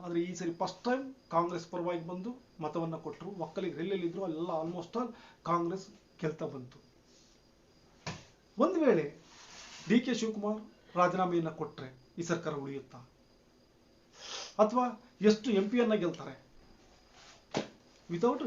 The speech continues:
ಡಿ ಕೆ ಶಿವಕುಮಾರ್ ಇವ್ರು ಎಷ್ಟು ಎಂ ಪಿಯನ್ನ ಗೆಲ್ಬಹುದು? ದಕ್ಷಿಣದಲ್ಲಿ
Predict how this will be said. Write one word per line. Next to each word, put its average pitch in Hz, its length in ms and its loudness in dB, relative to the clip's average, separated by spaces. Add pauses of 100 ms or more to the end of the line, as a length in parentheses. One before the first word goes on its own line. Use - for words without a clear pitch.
ಡಿ 170 100 -4
ಕೆ 165 140 0
ಶಿವಕುಮಾರ್ 214 400 -6
ಇವ್ರು 160 160 -6
ಎಷ್ಟು - 140 -10
ಎಂ 160 100 -8
ಪಿಯನ್ನ 165 260 -8
ಗೆಲ್ಬಹುದು? 131 380 -10 (2250)
ದಕ್ಷಿಣದಲ್ಲಿ 208 720 8